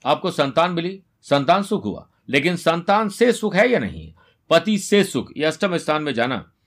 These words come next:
और लगन में चंद्रमंगल का महालक्ष्मी योग, लेकिन चंद्रमंगल एक्स्ट्रा मैरिटल अफेयर, दो भारिया,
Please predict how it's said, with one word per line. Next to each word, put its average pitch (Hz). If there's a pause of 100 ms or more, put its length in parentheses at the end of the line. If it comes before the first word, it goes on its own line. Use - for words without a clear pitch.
(300)
और 123
लगन 143
में 170
चंद्रमंगल 151
का 147
महालक्ष्मी 156
योग, 107 (240)
लेकिन 131
चंद्रमंगल 151 (280)
एक्स्ट्रा -
मैरिटल 127
अफेयर, 131
दो 123
भारिया, 123